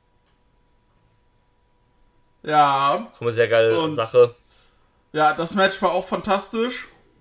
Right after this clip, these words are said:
Speaker 2: Yes.
Speaker 1: Kann ich grad mal sagen, das ist in meiner Match des Jahres Liste auf Platz vier.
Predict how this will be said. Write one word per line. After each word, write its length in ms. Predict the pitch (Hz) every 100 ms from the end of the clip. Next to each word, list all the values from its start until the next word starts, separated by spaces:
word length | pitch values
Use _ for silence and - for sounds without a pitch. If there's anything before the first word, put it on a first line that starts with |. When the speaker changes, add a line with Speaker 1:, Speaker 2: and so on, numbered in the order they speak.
| _ _ _ _ _ _
Speaker 2:
Yes. 380 | 90 - - - _ _ _ _ _ _ _
Speaker 1:
Kann 160 | - 160
ich 120 | 165
grad 200 | 170 170
mal 140 | 180 160
sagen, 320 | 165 170 170
das 160 | 160
ist 220 | 160 160 156
in 80 |
meiner 280 | 160 160 160
Match 280 | 160 160 -
des 180 | 170 -
Jahres 400 | 165 165 165 -
Liste 260 | 175 170
auf 160 | 175 -
Platz 220 | 160 160
vier. 300 | - 185 208